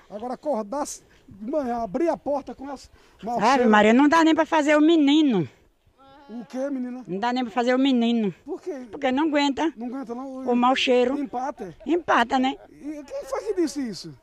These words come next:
Speaker 2: Eu que tô dizendo.
Speaker 1: Tô aqui com essas duas senhoras, também aqui da Rua J.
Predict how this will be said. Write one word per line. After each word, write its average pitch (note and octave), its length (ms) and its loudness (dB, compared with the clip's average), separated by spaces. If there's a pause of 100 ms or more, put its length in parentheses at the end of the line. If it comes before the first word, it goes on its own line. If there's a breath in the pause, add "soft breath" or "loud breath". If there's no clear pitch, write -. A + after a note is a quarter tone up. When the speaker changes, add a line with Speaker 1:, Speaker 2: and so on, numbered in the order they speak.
(320)
Speaker 2:
Eu F3+ 160 0
que D#3 40 -12
tô F3 160 -4
dizendo. C#4+ 500 -4 (200)
Speaker 1:
Tô C#4+ 60 -6
aqui D#4+ 260 -2
com E4+ 100 -2
essas C#4+ 320 0
duas D4 200 -2
senhoras, C#4 600 -2 (240 loud breath)
também C#4+ 280 0
aqui D#4 240 0
da D#4 120 2
Rua C4+ 320 0
J. D#4+ 480 2